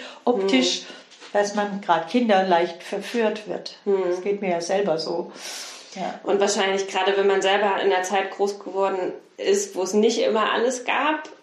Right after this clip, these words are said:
Speaker 2: fällt einem das noch extremer auf, dass, äh,
Speaker 1: Ja, ja, ja.
Speaker 2: ich glaube, das ist auch dann toll, wenn man eben so einen Austausch hat, also auch gerade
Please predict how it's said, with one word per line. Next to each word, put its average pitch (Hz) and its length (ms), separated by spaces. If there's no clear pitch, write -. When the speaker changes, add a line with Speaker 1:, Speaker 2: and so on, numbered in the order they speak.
Speaker 2:
fällt 190 340
einem 190 240
das 202 180
noch 202 180
extremer 185 640
auf, 180 300
dass, 170 400
äh, 175 320
Speaker 1:
Ja, 196 480
ja, 180 180
ja. 190 280
Speaker 2:
ich 202 80
glaube, 240 240
das 226 220
ist - 180
auch - 160
dann 214 320
toll, 233 260
wenn 214 140
man 208 160
eben 196 160
so 202 100
einen 185 100
Austausch 196 520
hat, 180 180
also 180 200
auch - 180
gerade 190 500